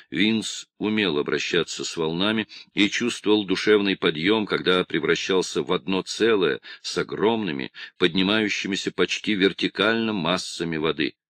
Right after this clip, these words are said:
Ему нравилось подводное плавание, парусный спорт и серфинг.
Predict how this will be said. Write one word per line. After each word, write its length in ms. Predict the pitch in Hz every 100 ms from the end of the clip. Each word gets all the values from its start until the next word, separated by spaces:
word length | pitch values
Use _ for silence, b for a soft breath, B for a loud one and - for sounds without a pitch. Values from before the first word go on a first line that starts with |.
| _ _ _ _ _ _ _ _ _ _ -
Ему 180 | 92
нравилось 540 | 120 92 104 104 98 -
подводное 640 | 92 76 73 76 73 73
плавание, 560 | - 69 73 71 69 71 _ _ _ _ _ -
парусный 440 | 101 98 - 90
спорт 420 | - - 107 - -
и 80 |
серфинг. 880 | 98 - - 85 - - 73 - -